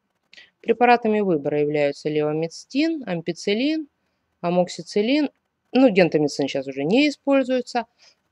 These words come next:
<clears throat> Возможно применение цефтриаксона и других цефалоспоринов, вторхинолонов,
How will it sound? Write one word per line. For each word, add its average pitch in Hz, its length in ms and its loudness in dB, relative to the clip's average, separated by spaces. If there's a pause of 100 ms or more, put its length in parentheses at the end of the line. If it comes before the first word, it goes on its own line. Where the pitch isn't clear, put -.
(100)
<clears throat> - 0 -
Возможно 240 840 6 (260)
применение 156 920 2 (380)
цефтриаксона 180 960 0
и 254 40 0
других 254 360 -4
цефалоспоринов, 226 1000 -2 (440)
вторхинолонов, 147 1000 0